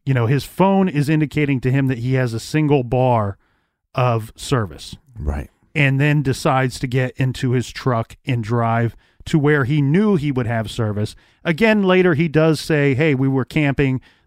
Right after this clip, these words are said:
Speaker 1: The, the service is spotty at best out there." Um,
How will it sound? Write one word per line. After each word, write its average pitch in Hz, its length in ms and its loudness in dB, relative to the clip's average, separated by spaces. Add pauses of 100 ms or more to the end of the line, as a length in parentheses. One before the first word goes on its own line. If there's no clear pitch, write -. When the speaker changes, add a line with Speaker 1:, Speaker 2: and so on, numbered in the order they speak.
Speaker 1:
The, 135 220 2
the 123 180 -2
service 135 460 -2
is 131 340 -4
spotty 127 540 0
at 117 120 -10
best 131 360 0
out 117 260 -2
there." 113 320 -2 (400)
Um, 113 500 -4